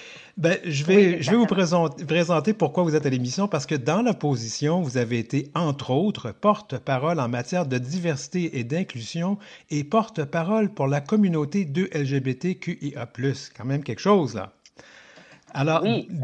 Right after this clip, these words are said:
Speaker 1: dites-moi, euh, on a donc un premier bilan à faire du gouvernement de la caq, euh, comme gouvernement. Ce, alors, quel bilan vous faites de ce gouvernement-là sur les questions, justement, qui touchent nos communautés ?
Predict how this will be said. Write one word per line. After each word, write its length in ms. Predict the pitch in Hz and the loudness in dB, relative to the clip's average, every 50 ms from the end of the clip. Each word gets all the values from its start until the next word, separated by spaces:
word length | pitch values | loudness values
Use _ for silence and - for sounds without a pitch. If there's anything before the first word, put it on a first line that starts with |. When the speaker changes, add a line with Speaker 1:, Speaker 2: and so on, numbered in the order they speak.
| 127 170 | 0 2
Speaker 1:
dites-moi, 600 | 233 247 254 185 170 165 175 185 196 208 196 - - | 2 2 2 2 6 6 8 8 6 4 2 -2 -2
euh, 140 | 135 135 139 143 | -4 -2 -2 0
on 220 | 147 135 139 151 | 0 2 2 4
a 240 | 165 190 202 202 202 | 4 4 2 2 2
donc 400 | 151 131 170 175 180 190 170 - | 0 2 2 2 2 2 2 2
un 140 | 143 127 120 | 0 0 0
premier 500 | - 139 160 165 160 165 180 190 202 202 | 0 0 0 2 2 2 2 2 2 2
bilan 480 | 147 131 156 156 143 143 151 165 170 | 0 -2 -4 -2 0 0 0 0 0
à 140 | 160 131 117 | -2 -4 -4
faire 400 | - - 147 151 165 165 151 139 | -2 -2 0 0 0 0 -2 -2
du 80 | 117 120 | -4 -6
gouvernement 400 | 117 117 123 120 127 151 165 151 | -6 -4 -2 0 0 0 0 -2
de 80 | 120 | -2
la 100 | 113 104 | -4 -4
caq, 440 | - - 151 156 160 147 - - - | -2 -2 -2 -2 -2 -4 -8 -6 -4
euh, 220 | 123 113 104 113 107 | -4 -2 -2 -4 -6
comme 280 | - - 120 110 110 | -6 -4 -4 -4 -4
gouvernement. 760 | 104 113 110 123 120 113 113 107 104 117 135 151 165 165 139 117 | -4 -4 -2 0 0 0 -2 -2 0 0 0 0 0 0 -2 -4
Ce, 380 | - - - - 135 131 131 | -6 -8 -8 -6 -6 -6 -4
alors, 200 | - 123 123 135 135 - | -6 -6 -8 -8 -4 0
quel 160 | - 214 214 | 0 2 2
bilan 300 | 165 151 170 170 196 214 | 2 0 0 0 0 0
vous 120 | 170 147 135 | 0 -2 -4
faites 300 | - - - 196 180 139 | -4 -4 -4 -4 -2 -2
de 100 | 135 131 | -2 -2
ce 140 | - - | -2 -4
gouvernement-là 640 | 135 127 135 127 131 123 127 123 123 120 131 160 175 | -4 -2 -2 -2 -2 0 0 0 0 0 -2 -2 -4
sur 260 | - - - 214 214 | -4 -4 -2 0 2
les 160 | 196 165 139 131 | 2 2 0 -2
questions, 460 | - - 156 139 - - - 185 180 | -2 -4 -4 -4 -4 -2 -2 -2 -2
justement, 380 | 143 135 135 - 139 143 165 | -2 -4 -4 -2 -2 -2 -2
qui 180 | 160 - 135 131 | -4 -6 -8 -4
touchent 240 | - 180 175 - - | -2 -2 -2 0 0
nos 100 | 147 135 | 0 0
communautés ? 640 | 139 139 123 123 120 113 104 101 - - 101 90 | 2 0 0 0 0 -2 -4 -6 -8 -10 -12 -12